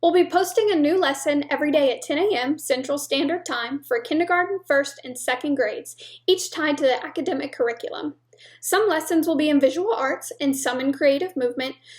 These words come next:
so be sure to come back and make art with us tomorrow. If you're interested in supporting programs like this, you can donate to the Acadiana Center for the Arts,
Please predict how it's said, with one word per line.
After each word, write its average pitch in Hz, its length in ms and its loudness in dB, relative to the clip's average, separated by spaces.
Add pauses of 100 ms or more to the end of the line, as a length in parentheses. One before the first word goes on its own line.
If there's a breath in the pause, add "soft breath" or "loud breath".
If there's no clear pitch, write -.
so 311 180 0
be 311 80 2
sure 339 180 0
to 311 80 4
come 359 240 2
back 311 360 0
and 285 120 2
make 269 200 2
art 262 180 2
with 269 140 0
us 277 160 -2
tomorrow. 262 520 -4 (460 loud breath)
If 320 100 2
you're 359 220 0
interested 370 540 2
in 285 120 0
supporting 302 520 2
programs 320 480 2
like 381 160 -2
this, - 580 -2
you 311 100 0
can 320 200 4
donate 294 400 2
to 320 100 -6
the 277 180 2
Acadiana 294 560 0
Center 262 300 -4
for - 80 -12
the 277 160 0
Arts, - 540 -6